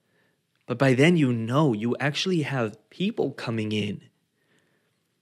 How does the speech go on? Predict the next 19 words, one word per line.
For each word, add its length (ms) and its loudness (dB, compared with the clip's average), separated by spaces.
And 120 -2
so 120 2
it's 140 2
not 140 2
just 260 -4
theory. 320 4
We're 120 -2
not 120 -2
just 220 -6
guessing 360 -2
on 120 -4
what 140 -2
we 80 -4
need 200 -4
to 100 -4
improve. 380 -2
We 100 -2
have 220 -2
data. 380 -4